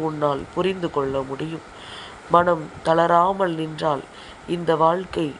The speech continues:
உன்னை சுற்றி வந்து உனக்கு கொடுக்கின்ற விஷயங்களை என்னவென்று உன்னால் புரிந்திட முடியும். மனது எதற்குமே கலங்கப்பட வேண்டிய அவசியமில்லை. உன்னுடைய மனது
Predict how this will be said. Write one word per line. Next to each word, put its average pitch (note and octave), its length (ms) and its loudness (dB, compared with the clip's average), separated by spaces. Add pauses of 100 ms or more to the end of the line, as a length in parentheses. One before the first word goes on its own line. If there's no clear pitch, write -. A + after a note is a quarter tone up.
(160)
உன்னை D#3 340 -2
சுற்றி E3 440 -4
வந்து F#3 440 2
உனக்கு D3 420 -4
கொடுக்கின்ற E3+ 720 0
விஷயங்களை D3 680 -2 (640)
என்னவென்று F3+ 800 2
உன்னால் D3 460 -2
புரிந்திட F3 520 -2
முடியும். C#3 400 -4 (1040)
மனது C#3+ 420 4 (760)
எதற்குமே F3+ 720 4 (340)
கலங்கப்பட E3+ 760 4
வேண்டிய D3 460 0
அவசியமில்லை. C#3 720 -2 (720)
உன்னுடைய D#3+ 440 4
மனது D#3+ 420 0